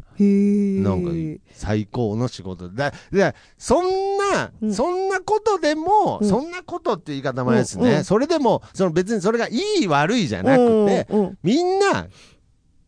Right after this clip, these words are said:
Speaker 2: 必死に生きてんだってことです。
Speaker 1: そうだと思います。
Speaker 2: それを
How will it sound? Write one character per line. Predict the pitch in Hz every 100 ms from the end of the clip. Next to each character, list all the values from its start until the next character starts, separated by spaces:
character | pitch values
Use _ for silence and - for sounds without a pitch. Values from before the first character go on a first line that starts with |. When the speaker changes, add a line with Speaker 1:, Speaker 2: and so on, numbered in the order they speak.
| _
Speaker 2:
必 | 180
死 | 180 - 294
に | 330
生 |
き | 415 -
て | 494 233
ん |
だ | -
っ |
て | 277
こ |
と | 269
で |
す。 |
Speaker 1:
そ | 220
う |
だ |
と | 233
思 | 247
い |
ま | 262 240
す。 | -
Speaker 2:
そ | 202
れ | 262 349
を | 359 311 190